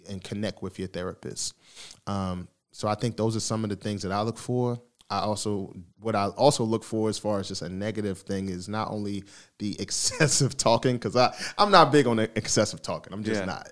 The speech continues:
Speaker 1: But, um, just someone who, like, if you're not giving sound advice, if you're just giving me something based off of, uh, based off of education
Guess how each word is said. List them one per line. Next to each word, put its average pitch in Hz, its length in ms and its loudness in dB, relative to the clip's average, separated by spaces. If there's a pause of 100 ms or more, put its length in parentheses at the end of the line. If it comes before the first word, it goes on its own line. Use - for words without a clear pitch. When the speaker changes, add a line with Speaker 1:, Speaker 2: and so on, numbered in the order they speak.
Speaker 1:
But, 110 440 4 (480)
um, 104 420 6 (180)
just 135 280 2
someone 131 420 8
who, 123 520 4
like, 113 360 4
if 113 160 0
you're 127 100 4
not 123 260 4
giving 113 200 2
sound 110 300 0
advice, 98 380 0
if 90 100 -4
you're 123 100 4
just 117 220 2
giving 117 280 4
me 110 120 -2
something 107 560 -2 (480)
based 117 300 -2
off 104 260 2
of, 95 320 -6
uh, 82 320 -6 (300)
based 113 260 -2
off 107 160 -2
of 85 120 -8 (180)
education 113 800 -4